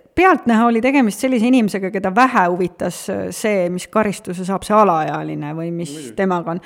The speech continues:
Speaker 1: Teda huvitas ainult üks asi, et tema pääseks vastutusest. Ja ma arvan, tema südametunnistus, arvestades tema elukäiku, ei olnud teps mitte selline, et see oleks teda jäänud kuidagi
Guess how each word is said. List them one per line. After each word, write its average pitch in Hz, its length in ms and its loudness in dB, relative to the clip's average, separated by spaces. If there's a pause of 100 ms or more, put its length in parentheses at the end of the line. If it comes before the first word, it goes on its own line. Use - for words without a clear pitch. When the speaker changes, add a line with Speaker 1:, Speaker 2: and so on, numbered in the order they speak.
(180)
Speaker 1:
Teda 269 260 2
huvitas 262 440 0
ainult 220 260 0
üks - 180 -8
asi, 180 300 -6 (160)
et - 260 -10
tema 202 520 6 (280)
pääseks 170 540 0
vastutusest. 185 640 -6
Ja 208 80 -2
ma 226 80 2
arvan, 208 120 0
tema 220 220 2
südametunnistus, 196 1000 0
arvestades 196 480 -6
tema 185 280 -6
elukäiku, 180 720 -6 (300)
ei 190 180 -2
olnud 180 360 -2
teps 196 240 -6
mitte 190 240 -4
selline, 175 460 -4
et - 80 -18
see 196 100 -8
oleks 170 220 -8
teda 175 180 -6
jäänud 175 320 -4
kuidagi 165 600 -6